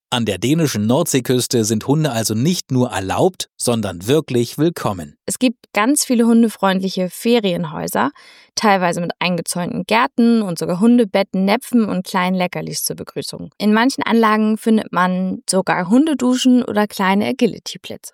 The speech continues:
Speaker 1: Wer stressfrei reisen möchte, packt besser nicht nur die wichtigsten Utensilien für den Hund ein, sondern auch den Heimtierausweis.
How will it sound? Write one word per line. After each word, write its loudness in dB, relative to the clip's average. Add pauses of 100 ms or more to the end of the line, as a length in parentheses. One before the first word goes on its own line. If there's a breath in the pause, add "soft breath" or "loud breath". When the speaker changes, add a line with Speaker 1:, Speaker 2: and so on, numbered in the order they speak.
(140)
Speaker 1:
Wer 0
stressfrei 0
reisen -4
möchte, 0 (140)
packt -4
besser 0
nicht 0
nur 2
die -2
wichtigsten 0
Utensilien 0
für -6
den 0
Hund 0
ein, 0 (160)
sondern 0
auch -2
den 0
Heimtierausweis. -2